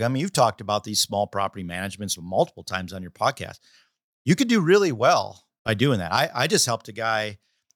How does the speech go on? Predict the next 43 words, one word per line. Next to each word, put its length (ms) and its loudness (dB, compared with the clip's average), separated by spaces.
Zach, 400 4
who'll 140 -6
probably 320 2
listen 360 -2
to 80 -4
this. 320 -2
I 100 -10
won't 180 -8
see 100 -2
your 120 -4
last 280 -2
name, 140 -8
Zach, 280 -2
but 200 -8
Zach 280 0
bought 200 0
a 40 -6
seventy-seven 840 -2
thousand 560 -6
dollar 380 -2
twenty 440 -8
acre 240 -12
parcel 460 -6
from 240 -10
me, 240 -10
and 180 -2
we 80 -4
split 460 0
it, 220 -4
and 140 -8
we 40 -4
sold 520 2
both 220 0
sides. 600 0
And 80 -8
I'm 60 -6
not 160 -4
gonna 100 -8
say 180 -2
exactly 460 -6
the 80 -6
number, 300 -4
so, 260 -2